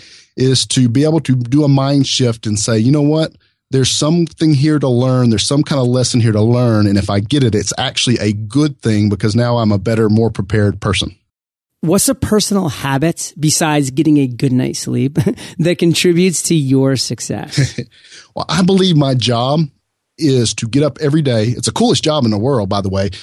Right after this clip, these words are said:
Speaker 1: is to get up every day and make friends. If I
Speaker 2: Yeah.
Speaker 1: do that effectively, all these other missions and dreams and things we're talking about fall into place. So one of the things I do is I try to make sure that I'm connecting and making five new friends a week, and that served me well.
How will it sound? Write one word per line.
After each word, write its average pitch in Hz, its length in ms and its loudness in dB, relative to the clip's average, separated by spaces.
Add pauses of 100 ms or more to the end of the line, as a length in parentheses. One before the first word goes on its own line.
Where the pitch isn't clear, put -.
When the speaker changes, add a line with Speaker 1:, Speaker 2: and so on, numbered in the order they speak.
(140)
Speaker 1:
is - 100 -2
to 143 80 -2
get 196 120 2
up 180 140 -2
every 143 180 2
day 131 220 2
and 113 100 4
make 110 180 0
friends. 104 440 -2
If 107 140 -6
I 104 80 0
Speaker 2:
Yeah. 107 120 -2
Speaker 1:
do 170 260 4
that 139 460 -2 (140)
effectively, 110 840 0 (340)
all 135 180 2
these 160 240 2
other 139 180 0
missions 135 440 2
and 110 120 -2
dreams 127 360 2
and 104 100 0
things 135 180 0
we're 117 100 0
talking 127 280 -4
about 104 240 -2
fall 113 240 0
into 104 140 -2
place. 107 400 -2
So 104 260 0 (300)
one 135 100 0
of 160 80 2
the 156 60 2
things 139 260 0
I 123 80 0
do 123 180 2
is 110 100 2
I 120 100 0
try 139 160 -2
to 127 80 2
make 120 200 2
sure 127 220 0
that 110 140 0
I'm 113 160 2
connecting 117 500 0
and 107 140 4
making 113 320 2
five 113 260 0
new 117 140 4
friends 120 320 2
a 110 40 2
week, 123 360 0
and 101 120 2
that 117 140 0
served 120 260 0
me 120 120 4
well. 117 280 0